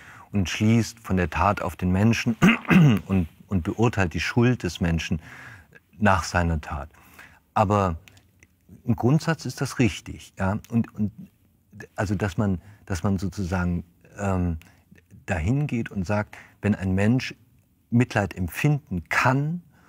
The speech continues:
und dieses Mitleid wegdrängt und, und seinen eigenen,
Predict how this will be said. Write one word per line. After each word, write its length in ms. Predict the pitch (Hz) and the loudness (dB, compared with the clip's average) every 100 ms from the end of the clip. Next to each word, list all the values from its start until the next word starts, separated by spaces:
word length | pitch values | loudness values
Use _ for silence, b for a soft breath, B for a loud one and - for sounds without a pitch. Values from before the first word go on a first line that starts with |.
| b b | b b
und 200 | - 117 | 0 2
dieses 300 | 117 110 98 | 4 2 2
Mitleid 500 | 127 143 131 107 90 - | 0 0 0 0 -2 -4
wegdrängt 960 | 95 147 - - - 98 82 73 76 | 0 0 -2 -10 -2 0 0 -2 -6
und, 380 | - 107 98 - | -2 0 0 -2
und 180 | - 98 | -4 -2
seinen 340 | 101 98 92 | 0 -2 -2
eigenen, 680 | - 123 139 131 107 101 92 | 0 2 2 2 2 2 0